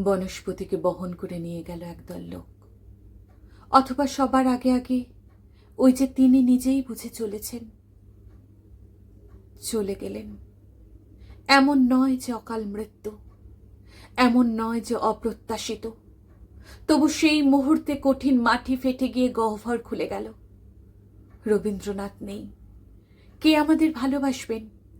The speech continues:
শাসন করবেন? কাকে আমরা উত্ত্যক্ত করব সেসব তুচ্ছ দাবি নিয়ে, যা শুধু তারই হাতে রত্ন হয়ে উঠত?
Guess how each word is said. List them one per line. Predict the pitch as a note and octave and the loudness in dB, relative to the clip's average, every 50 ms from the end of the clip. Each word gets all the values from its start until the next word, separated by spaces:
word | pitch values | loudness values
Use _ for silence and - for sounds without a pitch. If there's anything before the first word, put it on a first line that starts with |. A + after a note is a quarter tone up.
| - - - - | -20 -20 -20 -12
শাসন | - - C#4 C4+ B3+ - C#4+ C#4+ C4+ | -2 2 4 4 4 4 2 0 2
করবেন? | B3+ - C4+ A#3 - - B3 A#3+ A#3 A#3 - - - - - - - - - - - - - | 2 2 2 2 0 -2 -8 -8 -8 -12 -16 -20 -20 -20 -20 -20 -20 -20 -20 -20 -20 -4 4
কাকে | - D#4+ D#4+ D#4+ E4 D#4+ | 4 4 6 6 4 4
আমরা | D#4+ D#4 D#4+ D#4+ | 6 6 6 6
উত্ত্যক্ত | D#4+ D#4+ - D#4+ D#4+ D#4+ - - D#4+ | 4 4 4 2 2 2 2 -2 -2
করব | D#4+ - D#4 D4+ B3+ D4+ | 0 0 -2 -2 -2 -4
সেসব | C4 - D#4+ D4 - - E4 D#4+ - - | -2 -2 -2 -2 0 -2 -4 -4 -2 2
তুচ্ছ | D#4+ E4 E4 - - - - E4+ | 2 2 2 2 -2 -6 -4 0
দাবি | E4+ A#3+ C4+ C4 C4 C4 D4 | 2 4 4 4 4 2 0
নিয়ে, | D4 D#4 D#4+ E4 E4+ D#4+ - - - - C#4+ | 0 2 2 2 0 -2 -8 -14 -12 -2 2
যা | C4 D#4+ D#4 D#4+ | 6 6 6 6
শুধু | - F4+ F4+ F#4 F4+ | 4 0 0 0 0
তারই | F4+ - - D4+ D4+ D#4 E4 E4+ F#4+ F#4+ | 0 2 6 6 8 8 6 6 4 2
হাতে | D#4 D#4 C#4+ - C4+ B3+ | 2 0 -2 0 0 0
রত্ন | A#3 A3+ A3+ - - A#3+ B3 | 0 -2 -4 -4 -4 -2 -2
হয়ে | A3+ A3+ B3 A#3 A3+ | -2 0 -2 -2 -2
উঠত? | A#3+ A#3+ - - - - A#3 | -2 -4 -6 -8 -4 -4 -4